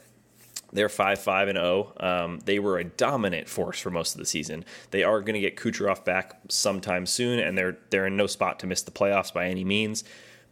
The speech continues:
But they need to figure out a way because they're gonna get thrown into a tough matchup no matter what,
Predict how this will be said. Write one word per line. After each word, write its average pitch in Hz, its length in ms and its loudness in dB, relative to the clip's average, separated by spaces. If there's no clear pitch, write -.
But 107 280 4
they 104 140 2
need 123 200 0
to 113 40 0
figure 110 300 2
out 107 100 4
a 98 60 2
way 107 160 4
because 92 300 -2
they're 92 200 2
gonna 107 160 2
get 92 160 -2
thrown 95 320 0
into 87 240 0
a 85 60 -4
tough - 240 0
matchup 87 340 0
no 90 100 -4
matter 107 240 4
what, 92 400 0